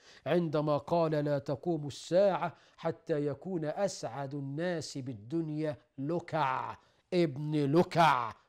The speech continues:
اللكع صغير العلم صغير العقل.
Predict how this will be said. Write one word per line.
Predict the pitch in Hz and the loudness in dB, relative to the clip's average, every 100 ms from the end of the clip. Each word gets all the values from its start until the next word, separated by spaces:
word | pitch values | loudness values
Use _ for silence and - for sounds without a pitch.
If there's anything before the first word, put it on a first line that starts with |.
| _ _ _ | _ _ _
اللكع | 151 139 147 - 151 117 - _ | -6 -2 -4 0 -2 -2 -8 _
صغير | - 185 147 175 175 156 | -2 2 2 2 2 2
العلم | 147 131 302 285 202 165 127 - _ _ _ - | 2 6 6 6 4 0 -2 -10 _ _ _ -8
صغير | - 165 147 208 220 160 143 | 4 4 6 4 4 2 2
العقل. | 123 - 180 - 147 120 | -2 2 2 2 -6 -8